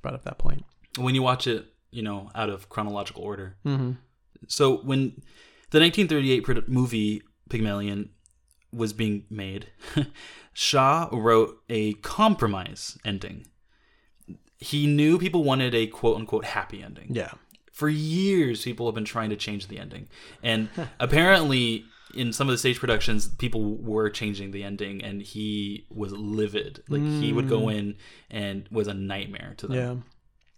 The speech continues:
Speaker 2: But he wrote this compromise ending for the film. He still had Eliza leave to marry Freddie.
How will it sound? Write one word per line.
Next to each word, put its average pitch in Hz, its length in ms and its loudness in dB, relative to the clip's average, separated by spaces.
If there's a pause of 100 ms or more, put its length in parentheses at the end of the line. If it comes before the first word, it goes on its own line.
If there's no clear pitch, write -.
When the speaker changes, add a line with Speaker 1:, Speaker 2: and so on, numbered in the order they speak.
(180)
Speaker 2:
But 104 360 -4 (840)
he 143 200 -2
wrote 151 240 8
this 139 200 2
compromise 110 560 -2
ending 92 320 -12
for 120 160 -2
the 104 120 0
film. - 260 -14 (420)
He 120 600 -4 (520)
still 151 440 4
had 139 440 2
Eliza 110 540 2
leave 113 580 -6 (380)
to 127 120 -2
marry 104 280 0
Freddie. - 480 -12